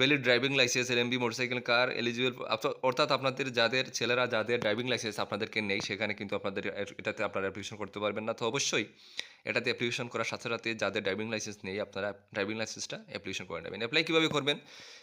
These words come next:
এসএসসির অফিসিয়াল ওয়েবসাইট রয়েছে, অফ-, এসএসসির এফ-, আহ, অফিসিয়াল ওয়েবসাইটে গিয়ে আপনাদেরকে অ্যাপ্লিকেশনটা করে নিতে হবে। তো এই হচ্ছে আপনাদের নোটিফিকেশনটা বন্ধুরা।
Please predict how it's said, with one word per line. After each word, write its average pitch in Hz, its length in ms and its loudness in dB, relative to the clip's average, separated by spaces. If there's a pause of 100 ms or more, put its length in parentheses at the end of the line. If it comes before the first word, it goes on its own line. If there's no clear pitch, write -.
(160)
এসএসসির 135 380 2
অফিসিয়াল 135 360 0
ওয়েবসাইট 131 320 0
রয়েছে, 131 240 0
অফ-, 117 360 -4
এসএসসির - 500 -6 (380)
এফ-, - 280 -4
আহ, 117 60 0 (180)
অফিসিয়াল 127 300 0
ওয়েবসাইটে 123 380 0
গিয়ে 107 160 0
আপনাদেরকে 101 380 -2 (440)
অ্যাপ্লিকেশনটা 202 440 -4
করে 92 200 -2
নিতে 85 180 -8
হবে। 85 200 -10 (640)
তো 123 140 6
এই 139 160 4
হচ্ছে 156 180 2
আপনাদের 147 280 2
নোটিফিকেশনটা 135 520 0
বন্ধুরা। 139 340 0